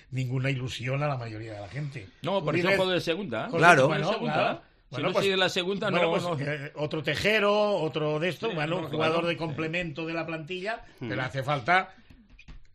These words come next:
Speaker 1: hace falta
Speaker 2: Pero
Speaker 3: Hombre, es
Speaker 1: gente,
Speaker 3: que
Speaker 4: Claro.
Speaker 1: gente
Speaker 3: recordemos que los dos latera-, los
Speaker 4: experimentada.
Speaker 3: dos laterales que han venido este año vienen de segunda.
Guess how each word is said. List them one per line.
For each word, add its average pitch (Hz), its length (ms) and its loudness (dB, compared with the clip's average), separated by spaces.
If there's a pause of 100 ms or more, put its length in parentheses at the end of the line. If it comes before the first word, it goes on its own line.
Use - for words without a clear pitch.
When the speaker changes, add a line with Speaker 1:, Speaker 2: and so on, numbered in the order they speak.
Speaker 1:
hace 135 300 -4
falta 151 400 -2
Speaker 2:
Pero 123 240 -2
Speaker 3:
Hombre, 151 220 8
es 160 120 10
Speaker 1:
gente, 170 160 6
Speaker 3:
que 165 60 8
Speaker 4:
Claro. 151 400 4
Speaker 1:
gente 143 300 4
Speaker 3:
recordemos 175 540 4
que 165 120 2
los 123 160 0
dos 131 120 2
latera-, 160 120 4
los 170 240 4
Speaker 4:
experimentada. 160 300 4
Speaker 3:
dos 190 160 4
laterales 165 640 4 (100)
que 104 100 -4
han 104 120 -2
venido 127 260 0
este 123 240 0
año 147 400 2 (580)
vienen 120 300 2
de 190 100 4
segunda. 120 540 0